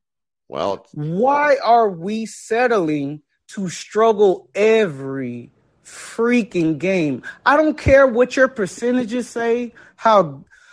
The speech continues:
Speaker 2: how good, how good that makes Dwight Powell look for your argument. But what do the hard numbers say?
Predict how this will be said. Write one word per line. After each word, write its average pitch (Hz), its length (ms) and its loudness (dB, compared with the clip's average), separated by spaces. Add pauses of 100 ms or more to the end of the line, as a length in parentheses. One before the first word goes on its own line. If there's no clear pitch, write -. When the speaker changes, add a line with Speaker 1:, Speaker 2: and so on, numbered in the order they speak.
(320)
Speaker 2:
how 220 280 4
good, 220 440 6 (180)
how 214 340 2
good 226 400 2
that 214 240 4
makes 214 340 -4
Dwight 190 520 0
Powell 226 320 4
look 196 340 0
for 208 220 -2
your 208 280 2
argument. 262 760 2 (1080)
But 262 220 4
what 294 280 0
do 294 300 -2
the 185 200 4
hard 226 520 2
numbers 226 420 -4
say? 139 400 -4